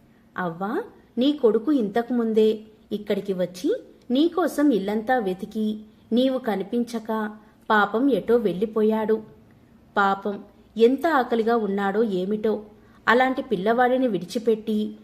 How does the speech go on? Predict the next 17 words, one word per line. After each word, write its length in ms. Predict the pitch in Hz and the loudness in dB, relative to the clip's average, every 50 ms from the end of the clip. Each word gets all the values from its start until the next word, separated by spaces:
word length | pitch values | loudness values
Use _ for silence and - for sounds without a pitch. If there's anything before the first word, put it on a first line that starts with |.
| - _ - | -16 _ 0
మేము 260 | 220 240 262 269 262 247 | 2 4 4 4 2 2
భుజించడం 680 | 185 190 175 170 220 233 240 - 214 180 202 240 233 | 0 -2 -2 0 0 -2 -2 -2 -4 -2 -2 -2 -2
మంచిది 340 | 196 180 180 - 233 220 226 | -2 -4 -4 -4 -4 -4 -4
కాదు. 440 | - 226 214 208 208 220 220 214 - - - - - - _ _ _ - - _ - - - - - - - - _ _ _ _ - - 226 | -2 -2 -4 -2 -2 -2 -4 -4 -6 -16 -20 -20 -20 -20 _ _ _ -20 -20 _ -20 -20 -20 -20 -20 -20 -20 -20 _ _ _ _ -6 -2 0
అతన్ని 360 | 220 220 220 294 311 359 381 | 0 2 4 4 6 6 4
కూడా 300 | 370 - 294 240 226 262 | 4 4 2 4 4 2
వెళ్ళి 300 | 254 214 185 180 196 240 | 2 2 0 2 2 0
పిలుచుకొనిరా, 800 | 226 240 196 185 - - - - 220 220 214 208 208 196 185 - - - - _ _ - - | 0 0 -4 -4 -6 -10 -6 -2 -2 0 0 0 -2 -4 -6 -8 -12 -18 -20 _ _ -10 -4
మాతో 360 | 196 196 190 185 185 - 233 | -2 0 0 0 2 0 0
పాటు 300 | 226 233 233 214 214 226 | 2 2 0 0 0 0
కలిసి 380 | 240 240 233 190 180 - - 233 | 0 0 0 -2 -2 -4 -6 -4
తింటాడు, 760 | 214 226 208 202 202 208 202 208 202 208 208 - - - - - - _ _ - | -2 -2 -2 0 -2 -2 -4 -2 -2 -2 -4 -4 -12 -20 -20 -20 -20 _ _ 0
మేము 260 | 247 285 320 302 302 302 | 2 4 6 6 6 6
ముగ్గురం 400 | 262 233 185 185 220 240 262 277 | 4 2 2 2 2 2 2 2
కలిసి 480 | 269 226 190 196 185 - 262 277 277 - | 0 0 -2 -2 -4 -4 -4 -4 -2 0
ఆనందంగా 580 | 202 196 196 196 214 226 233 233 220 214 226 247 | 2 2 2 2 2 0 0 0 0 0 0 0
తింటాం. 520 | 240 240 208 196 196 196 214 214 208 | 0 0 -2 -2 -2 -2 -2 -2 -2